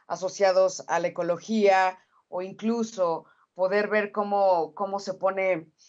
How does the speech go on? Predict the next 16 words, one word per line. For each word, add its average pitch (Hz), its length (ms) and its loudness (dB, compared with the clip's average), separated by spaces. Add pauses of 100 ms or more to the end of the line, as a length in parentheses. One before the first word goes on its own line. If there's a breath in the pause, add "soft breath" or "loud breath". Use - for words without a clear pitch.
(200 soft breath)
en, 165 280 -4
en, 165 260 -2
en, 156 500 -2
de 180 80 4
moda 196 500 2
un, 196 220 -8
un 196 300 -8
meme 226 400 0
asociado 180 560 0
a 185 40 4
algún 175 220 -8
personaje, 185 720 -4 (240 soft breath)
y 170 80 -16
bueno, 196 320 0
donde 175 240 2
ahora 202 520 4